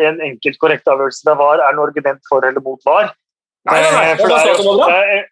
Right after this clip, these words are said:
Speaker 1: det er jo emosjonen som er, ja, og så er det mange som dommer da, eh,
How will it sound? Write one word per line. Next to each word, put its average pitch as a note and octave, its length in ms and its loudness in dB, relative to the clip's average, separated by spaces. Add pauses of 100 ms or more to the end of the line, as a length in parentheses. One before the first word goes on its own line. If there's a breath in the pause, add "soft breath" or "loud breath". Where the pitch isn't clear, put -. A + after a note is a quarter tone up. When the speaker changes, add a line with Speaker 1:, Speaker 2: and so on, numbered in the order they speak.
(140)
Speaker 1:
det F#3+ 80 0
er F#3 140 2
jo F#3+ 80 2
emosjonen F3+ 680 -10
som G#3 160 -2
er, F3+ 140 0 (260)
ja, C#4+ 120 2 (200)
og C4 160 -2
så C4+ 220 2
er C4 100 2
det C4 80 -2
mange G#3 300 -2
som A3+ 180 -4
dommer G3+ 240 2
da, G#3 80 4 (160)
eh, G#3+ 380 -2